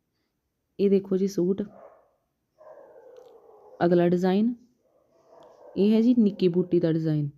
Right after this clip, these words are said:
ਦੇਖੋ ਕਿੰਨਾ ਪਿਆਰਾ ਲੱਗ ਰਿਹਾ। ਸੂਟ ਦੀ ਸ਼ਾਈਨ ਦੇਖੋ ਕਿੰਨੀ ਹੈ।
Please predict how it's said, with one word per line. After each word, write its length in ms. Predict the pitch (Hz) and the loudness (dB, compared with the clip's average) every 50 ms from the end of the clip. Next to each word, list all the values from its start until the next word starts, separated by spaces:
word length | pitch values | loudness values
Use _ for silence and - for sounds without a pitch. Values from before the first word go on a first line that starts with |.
| _ _ _ _ _ _ _ _ _ _ _ _ _ _ _ - | _ _ _ _ _ _ _ _ _ _ _ _ _ _ _ -8
ਦੇਖੋ 260 | 170 180 170 - 175 | -6 -6 -4 -4 -4
ਕਿੰਨਾ 240 | 170 180 175 170 160 | 0 0 2 2 2
ਪਿਆਰਾ 260 | 160 170 165 165 165 | 0 -2 -2 -2 -2
ਲੱਗ 200 | 165 165 156 165 | -2 -2 -2 -2
ਰਿਹਾ। 240 | 165 175 185 196 190 - - - _ _ _ _ _ _ _ _ _ _ _ _ _ _ _ _ _ _ _ _ _ _ _ _ _ _ _ _ _ _ _ _ _ _ _ _ _ _ _ _ _ _ _ - - - - - _ _ _ _ - | -4 -4 -4 -6 -8 -12 -18 -20 _ _ _ _ _ _ _ _ _ _ _ _ _ _ _ _ _ _ _ _ _ _ _ _ _ _ _ _ _ _ _ _ _ _ _ _ _ _ _ _ _ _ _ -20 -20 -20 -20 -20 _ _ _ _ -2
ਸੂਟ 180 | 202 202 196 | -2 0 2
ਦੀ 120 | 196 226 226 | 2 0 0
ਸ਼ਾਈਨ 460 | 220 - - 214 185 180 180 190 196 | 0 -2 -2 0 0 2 2 2 2
ਦੇਖੋ 260 | 196 185 190 - 170 | 0 -2 -2 -6 -4
ਕਿੰਨੀ 320 | 156 160 160 160 156 156 156 | -4 -2 -2 0 0 0 -2
ਹੈ। 80 | 151 | -4